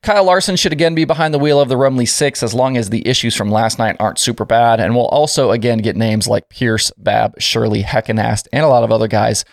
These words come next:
uh, in the field to battle the Outlaws. The series hasn't raced at Tri-City since two thousand and four,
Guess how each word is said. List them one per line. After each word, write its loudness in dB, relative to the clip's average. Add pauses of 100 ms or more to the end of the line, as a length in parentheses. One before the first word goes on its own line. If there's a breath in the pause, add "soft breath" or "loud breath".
(280 soft breath)
uh, 0
in 0
the 0
field -2
to -4
battle 2
the -2
Outlaws. 2
The -2
series 0
hasn't 0
raced 0
at 0
Tri-City -2
since -2
two -2
thousand 0
and -4
four, 0